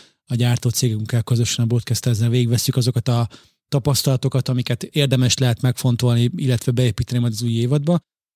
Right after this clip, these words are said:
és ott majd már kitérünk némi spoilerrel arra, hogy, hogy mit tervezünk galád módon a,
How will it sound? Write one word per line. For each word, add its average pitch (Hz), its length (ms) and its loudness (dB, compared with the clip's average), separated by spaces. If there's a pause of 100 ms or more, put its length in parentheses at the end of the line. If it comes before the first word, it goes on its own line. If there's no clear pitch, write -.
(100)
és 131 180 2
ott 127 140 0
majd 123 240 2 (120)
már 120 220 2
kitérünk 117 540 0
némi 120 260 2
spoilerrel 113 600 0
arra, 110 180 0
hogy, 110 320 0
hogy 117 100 -2
mit 113 220 2
tervezünk 104 720 -2
galád 107 400 0
módon 104 300 0
a, 107 200 0